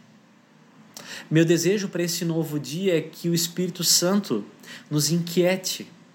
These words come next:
pra que a gente não ouça simplesmente um texto bíblico, que a gente não ouça somente mais devocionais e diga, "Puxa vida, que legal,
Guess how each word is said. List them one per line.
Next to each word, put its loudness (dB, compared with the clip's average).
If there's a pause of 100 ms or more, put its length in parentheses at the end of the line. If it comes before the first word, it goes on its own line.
(340)
pra 4
que 2
a 8
gente 4
não 6
ouça 4
simplesmente 0
um -4
texto -2
bíblico, 2
que 4
a 4
gente 0
não 4
ouça 2
somente 0
mais 0
devocionais 2
e -4
diga, 4
"Puxa -2
vida, 2
que -4
legal, 0